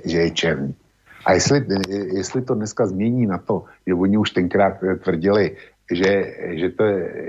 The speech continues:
že je něco bílý, tak ten, tak deník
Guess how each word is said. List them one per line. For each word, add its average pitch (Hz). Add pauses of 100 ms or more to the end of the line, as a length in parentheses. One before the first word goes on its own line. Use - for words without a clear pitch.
(120)
že 95
je 101
něco 101
bílý, 92 (540)
tak -
ten, 82 (360)
tak 78
deník 90